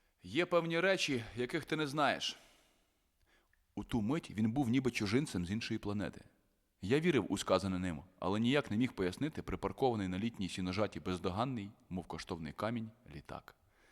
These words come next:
"Це правда, але колись я знатиму все. І тоді, Дональде, забирай собі мій літак, бо мені він буде не потрібен для польотів". Він з цікавістю поглянув на мене,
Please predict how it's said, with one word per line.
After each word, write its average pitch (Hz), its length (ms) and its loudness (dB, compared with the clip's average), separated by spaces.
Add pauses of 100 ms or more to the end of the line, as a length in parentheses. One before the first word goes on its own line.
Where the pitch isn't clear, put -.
(500)
"Це 208 180 0
правда, 147 720 6 (520)
але 151 220 6
колись 175 320 4
я 165 60 2
знатиму 156 360 4
все. 123 380 0 (640)
І 135 100 0
тоді, 131 300 0
Дональде, 117 540 2 (120)
забирай 143 480 4
собі 120 240 0
мій 120 160 2
літак, 107 400 -2 (180)
бо 110 220 0
мені 143 240 0
він 143 160 -2
буде 110 220 -2
не 151 160 2
потрібен 110 440 -2
для 85 140 -6
польотів". 80 420 -8 (1300)
Він 95 220 -4
з - 80 -10
цікавістю 92 520 -2
поглянув 90 420 -2
на 78 80 -4
мене, 113 300 -2